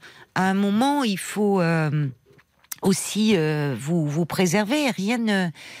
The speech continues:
mais, mais rien ne vous empêche de, d'envoyer, euh, parce que appeler, vous dire, euh, comment il va réagir.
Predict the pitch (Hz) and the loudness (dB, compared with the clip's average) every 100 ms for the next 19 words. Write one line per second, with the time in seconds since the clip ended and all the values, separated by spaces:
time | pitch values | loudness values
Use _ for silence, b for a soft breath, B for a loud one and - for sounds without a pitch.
0 | B 190 208 208 226 208 285 254 233 202 | B -2 0 0 0 0 0 0 0 0
1 | 233 - 254 247 170 180 - - 202 208 | 0 0 -2 -2 0 0 -2 -2 0 0
2 | 185 208 180 208 196 165 147 151 156 B | 0 0 0 2 2 0 -2 -2 -4 B
3 | B B _ _ _ - 156 - - 196 | B B _ _ _ -4 -2 -2 -2 -2
4 | - 233 226 226 226 214 170 151 196 180 | 2 2 4 2 0 0 -2 0 0 0
5 | 165 165 185 180 185 185 160 160 160 175 | 0 -2 -2 0 2 0 0 0 2 0
6 | 175 143 180 | 0 0 -2